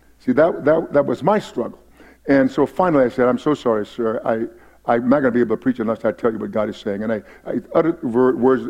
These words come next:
uh, with him that, that the Holy Spirit was giving me to say. W-, nothing that I studied, didn't have any information, hadn't seen his case on T V, nor, nor read it through the internet.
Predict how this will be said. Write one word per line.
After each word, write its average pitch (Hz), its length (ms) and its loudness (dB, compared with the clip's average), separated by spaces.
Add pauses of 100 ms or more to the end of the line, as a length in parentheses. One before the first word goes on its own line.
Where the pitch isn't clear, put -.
uh, - 180 -6 (260)
with 104 160 -4
him 117 220 -2
that, 107 160 -6 (260)
that 123 180 0
the 110 80 0
Holy 143 380 0
Spirit 123 320 0
was 107 160 -4
giving 123 360 0
me 120 120 4
to 113 80 -4
say. 110 280 -2 (280)
W-, 113 180 -2
nothing 147 280 4
that 123 100 2
I 123 100 2
studied, 143 400 0
didn't 120 160 2
have 120 180 2
any 127 140 2
information, 135 560 0 (160)
hadn't 131 220 2
seen 127 240 2
his 120 160 -2
case 143 260 0
on 131 140 2
T 143 200 2
V, 165 220 2 (220)
nor, 131 280 2
nor 131 320 4
read 131 260 4
it 120 100 -2
through 131 100 2
the 135 140 2
internet. 113 400 -2